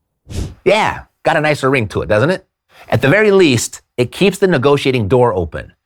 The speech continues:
At best, you get a property with the money needed to buy it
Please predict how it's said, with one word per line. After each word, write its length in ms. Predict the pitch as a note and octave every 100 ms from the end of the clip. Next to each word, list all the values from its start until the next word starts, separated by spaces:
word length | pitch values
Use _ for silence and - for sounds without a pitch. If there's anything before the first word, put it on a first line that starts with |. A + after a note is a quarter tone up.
| _ _
At 260 | G2+ D#2+ E2+
best, 460 | G#3+ C#3 B2 - _ _ -
you 160 | F3+
get 120 | G#3+
a 60 | G#3
property 640 | - E3+ F#3 G2 E2 F#2+ - _
with 140 | A#2+
the 100 | C3+
money 280 | A#2+ D#3 G3+
needed 280 | F3 D#3 B2+
to 80 | G2+
buy 300 | F2+ F3+ F3
it 200 | G2